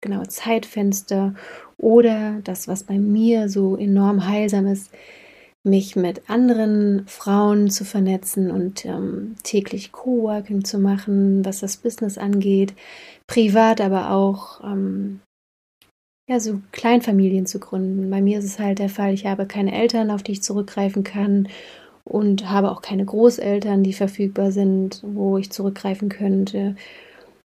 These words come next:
und bin da sehr auf mich alleine gestellt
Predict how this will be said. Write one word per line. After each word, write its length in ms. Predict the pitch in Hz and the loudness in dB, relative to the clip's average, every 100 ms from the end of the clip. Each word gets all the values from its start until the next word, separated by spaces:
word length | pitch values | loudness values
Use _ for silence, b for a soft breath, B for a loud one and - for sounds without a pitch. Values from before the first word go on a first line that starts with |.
| _ | _
und 240 | - 214 202 | 0 2 2
bin 400 | 220 220 214 196 | 2 2 2 2
da 280 | 196 190 185 | 4 4 2
sehr 300 | 185 202 220 | 4 4 2
auf 140 | - | -2
mich 120 | 196 | -4
alleine 360 | 202 190 214 240 | 0 0 0 0
gestellt 680 | 240 - 240 240 240 - | -2 -2 2 4 2 -2